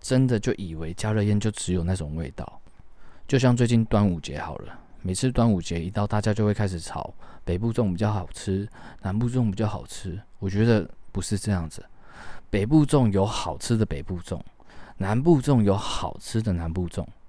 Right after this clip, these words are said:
没有谁一定比较好吃，不需要在那边站南北。现在也一样，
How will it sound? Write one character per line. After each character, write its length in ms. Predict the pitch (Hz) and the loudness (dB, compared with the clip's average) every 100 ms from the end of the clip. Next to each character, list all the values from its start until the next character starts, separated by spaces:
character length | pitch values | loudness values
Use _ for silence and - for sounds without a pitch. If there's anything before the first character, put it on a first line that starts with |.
| - - - - | -20 -20 -18 -6
没 160 | 113 135 | 4 6
有 140 | 147 | 6
谁 360 | 107 - - 87 | 4 -4 -4 -4
一 140 | 92 | -4
定 180 | 104 123 | 2 4
比 120 | 92 | 4
较 180 | 85 101 | 2 0
好 220 | 95 - - | -2 -8 -12
吃， 260 | - 87 - - - - - - | -12 -12 -14 -18 -20 -20 -20 -10
不 140 | - 131 | -2 -2
需 160 | - | 2
要 120 | 120 117 | 4 6
在 160 | 117 | 6
那 120 | 113 | 6
边 160 | 110 110 | 6 6
站 260 | - 104 85 | 4 2 0
南 240 | 80 82 | -2 -4
北。 160 | - - - - - - | -4 -8 -10 -14 -14 -12
现 220 | - 143 123 | 0 2 4
在 200 | 135 107 | 4 2
也 160 | 73 | 0
一 180 | 76 90 | -6 0
样， 220 | 107 92 | 0 0